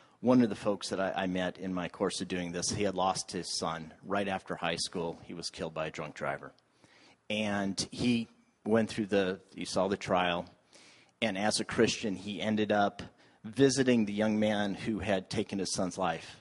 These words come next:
as a drunk driver. He was in prison. And he just started visiting him. And he eventually adopted him.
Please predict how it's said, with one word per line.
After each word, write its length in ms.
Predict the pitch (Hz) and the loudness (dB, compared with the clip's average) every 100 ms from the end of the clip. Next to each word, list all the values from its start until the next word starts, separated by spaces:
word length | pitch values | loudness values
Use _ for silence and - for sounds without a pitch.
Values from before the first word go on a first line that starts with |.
| - | -16
as 140 | - - | -10 -8
a 60 | |
drunk 240 | 95 90 82 | -6 -8 -4
driver. 320 | 87 80 78 | -4 -2 -4
He 140 | 82 | -4
was 120 | 92 | -4
in 100 | - | -4
prison. 400 | 82 - 87 82 - - - - | -6 -4 -4 -6 -12 -20 -20 -20
And 240 | - 107 101 | -6 -2 0
he 140 | - | -2
just 200 | 104 104 | -2 -2
started 380 | - 104 110 104 - 92 95 | 2 4 4 2 -2 -14 -12
visiting 460 | 131 135 185 139 85 | 0 2 2 0 -8
him. 200 | 78 69 _ _ _ _ - | -12 -16 _ _ _ _ 0
And 100 | 120 | 4
he 80 | 127 | 6
eventually 400 | 120 113 - 98 | 6 2 2 -2
adopted 420 | 92 87 - | 0 -2 -2
him. 100 | 78 | -10